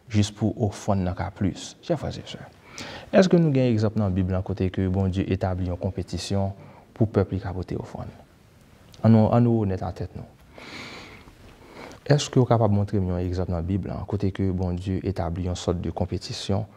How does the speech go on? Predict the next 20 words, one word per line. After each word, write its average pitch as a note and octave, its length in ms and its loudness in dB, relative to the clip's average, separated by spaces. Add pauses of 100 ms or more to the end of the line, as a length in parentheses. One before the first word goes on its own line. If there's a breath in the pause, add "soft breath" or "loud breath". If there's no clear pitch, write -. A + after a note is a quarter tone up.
(200 loud breath)
pou A2+ 140 -4
pèp F#2+ 200 0
lan E2+ 80 -2
ka E2+ 140 -4
pote F2+ 260 -4
plis F#2+ 200 -4
ofrann - 360 -10 (380)
Pa D3 80 0
gen C#3+ 160 0
sa. C3+ 220 -4 (320 loud breath)
Bondye A2+ 260 6
senpleman A2+ 400 0
mande G2 460 0 (420 loud breath)
li, A2 140 2
di G#2 160 -2
moun A2 180 2
ki C3 200 -2
gen G#2+ 180 0
yon F#2+ 100 -2
kè A2+ 220 0